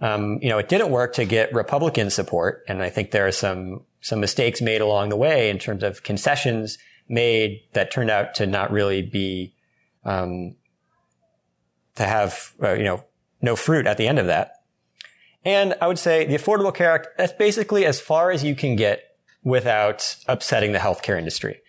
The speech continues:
And, you know, at the end of the day, <laughs> there were, you know, insurance companies weren't really as on board as, as we thought they were going to be.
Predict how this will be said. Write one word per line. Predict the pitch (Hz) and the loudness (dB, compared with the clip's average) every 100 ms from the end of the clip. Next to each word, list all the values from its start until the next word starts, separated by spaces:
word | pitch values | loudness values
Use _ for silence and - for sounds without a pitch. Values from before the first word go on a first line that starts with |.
| - - | -10 -2
And, | 208 | 0
you | 196 | 2
know, | 180 | 2
at | 175 175 | 2 2
the | 165 | 0
end | 175 | 0
of | |
the | 165 | 2
day, | 123 120 120 127 76 - - | 4 4 4 0 -4 -16 -20
<laughs> | _ _ | _ _
there | 139 147 | 0 2
were, | 123 127 127 131 131 127 135 | 2 2 2 2 2 0 0
you | 123 | 0
know, | 113 107 104 - - | 2 2 2 -2 -2
insurance | 123 - 127 123 | 0 2 2 2
companies | 135 120 117 107 | 0 0 0 0
weren't | 131 | 0
really | 127 120 117 | 2 4 4
as | 113 | 2
on | 120 104 | 0 0
board | 107 107 107 | 2 2 2
as, | 101 101 - | 2 0 -2
as | 104 | -2
we | 120 | 0
thought | 107 107 117 | 0 0 2
they | |
were | 110 | 0
going | 104 101 98 | 2 0 0
to | 101 | -2
be. | 95 95 95 | -2 -2 -4